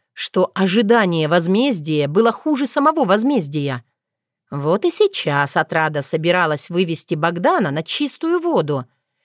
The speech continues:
выведать у него всё, а потом сдать царю. Вместе с дружинниками поедет спасать похищенных. Мать, может, и откажется от поездки, а вот бабуля точно будет рада сгонять в Орду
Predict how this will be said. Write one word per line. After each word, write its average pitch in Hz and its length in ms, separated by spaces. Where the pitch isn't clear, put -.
выведать 160 680
у 254 40
него 254 240
всё, 277 400
а 196 180
потом 294 420
сдать 247 440
царю. 294 680
Вместе 156 500
с 175 80
дружинниками 262 840
поедет 254 480
спасать - 460
похищенных. 180 800
Мать, 160 280
может, 170 360
и 180 40
откажется 175 640
от - 120
поездки, 196 680
а 349 180
вот 349 240
бабуля 320 560
точно 233 600
будет 165 300
рада 196 260
сгонять 190 460
в 175 80
Орду 220 440